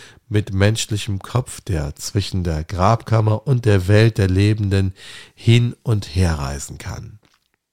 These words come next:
Denn der Weg ins Jenseits war dabei alles andere als ein Selbstläufer. Er musste vorbereitet und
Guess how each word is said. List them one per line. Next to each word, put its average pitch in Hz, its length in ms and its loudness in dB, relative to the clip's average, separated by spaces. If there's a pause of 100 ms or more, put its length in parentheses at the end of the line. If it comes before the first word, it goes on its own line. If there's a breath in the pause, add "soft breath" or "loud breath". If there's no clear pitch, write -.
(1300 loud breath)
Denn 113 200 6
der 101 280 4
Weg 151 320 6
ins 120 300 -2
Jenseits 135 720 0
war 104 480 2
dabei 117 540 4
alles 107 420 0
andere 120 440 4
als 107 280 0
ein 95 200 0
Selbstläufer. 117 1120 0
Er 104 200 0
musste 110 540 0
vorbereitet 113 840 0 (440 loud breath)
und 151 460 6